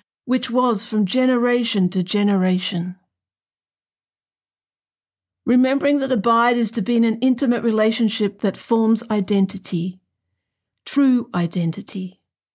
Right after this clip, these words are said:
As all who receive Jesus become a child of God, we are a fulfillment of God's promise to Abraham.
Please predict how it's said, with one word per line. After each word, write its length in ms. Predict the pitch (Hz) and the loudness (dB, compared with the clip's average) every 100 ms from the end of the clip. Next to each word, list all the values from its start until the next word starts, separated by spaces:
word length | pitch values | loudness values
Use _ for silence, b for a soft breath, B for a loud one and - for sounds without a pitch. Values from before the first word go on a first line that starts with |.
| _ _ _ _ _ _ _ _ | _ _ _ _ _ _ _ _
As 200 | 254 247 | 0 0
all 340 | - 269 277 269 | 2 4 4 4
who 140 | 254 | 2
receive 440 | 233 233 - 247 214 | 2 0 2 2 2
Jesus 420 | - 240 226 202 | 2 0 0 -4
become 320 | 220 214 208 | -4 0 0
a 60 | 202 | 0
child 340 | - 196 196 | 0 0 0
of 160 | 190 - | -2 -2
God, 400 | 196 180 196 - _ _ _ _ _ _ _ _ - | -2 0 -2 -8 _ _ _ _ _ _ _ _ -2
we 220 | 269 339 | 2 2
are 300 | 339 320 - | 2 0 0
a 100 | 240 | -2
fulfillment 720 | 247 247 220 - 320 277 175 196 | 0 -2 -2 0 2 4 2 0
of 120 | 185 | 0
God's 240 | 214 196 | -2 -2
promise 400 | - 262 196 160 | -2 0 0 -2
to 140 | - - | -6 -2
Abraham. 600 | 226 208 165 160 147 | 0 0 0 0 -2